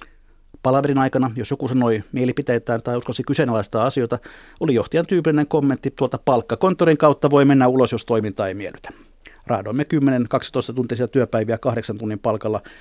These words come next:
monia vuosia, pelkona työpaikan menetys. Hyvää aamupäivää, hyvät kuuntelijat. Nuo kaksi äskeistä kokemusta eivät olleet omaa tekstiäni, vaan sitaatteja kirjasta nimeltä, pyydän nyt jo herkimmiltä kuuntelijoilta anteeksi, mutta kirjan nimi todellakin on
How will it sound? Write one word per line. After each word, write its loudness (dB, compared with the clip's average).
monia -2
vuosia, 0
pelkona -6
työpaikan -6
menetys. -14
Hyvää 6
aamupäivää, 4
hyvät 2
kuuntelijat. 0
Nuo 0
kaksi -4
äskeistä -2
kokemusta -2
eivät -2
olleet -4
omaa 2
tekstiäni, -4
vaan 0
sitaatteja -6
kirjasta 0
nimeltä, -2
pyydän -4
nyt -8
jo -8
herkimmiltä -4
kuuntelijoilta -8
anteeksi, -4
mutta -8
kirjan -6
nimi -6
todellakin -6
on 0